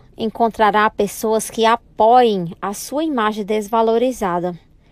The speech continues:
Muitas mulheres têm dificuldade de gostar de si mesmas, porque a sociedade nos pressiona para sermos completamente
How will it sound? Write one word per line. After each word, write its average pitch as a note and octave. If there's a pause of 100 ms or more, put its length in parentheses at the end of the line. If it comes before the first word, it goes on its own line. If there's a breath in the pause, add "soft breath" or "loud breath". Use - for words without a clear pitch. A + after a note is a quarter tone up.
(280 soft breath)
Muitas A#3+
mulheres G3
têm A3+
dificuldade G3
de G3
gostar G3
de F#3+
si -
mesmas, F3+ (400 soft breath)
porque G#3+
a A3+
sociedade G3+ (320 soft breath)
nos F4
pressiona G3
para G#3
sermos G#3
completamente A3